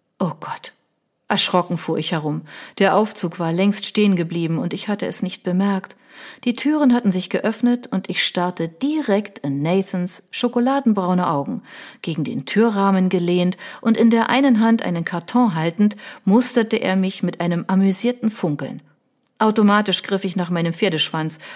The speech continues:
und wickelte mir das Haar um den Finger, wie immer, wenn ich nervös war.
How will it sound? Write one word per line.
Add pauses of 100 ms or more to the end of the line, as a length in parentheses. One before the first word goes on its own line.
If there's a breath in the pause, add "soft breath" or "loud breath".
und
wickelte
mir
das
Haar
um
den
Finger,
wie
immer, (140)
wenn
ich
nervös
war.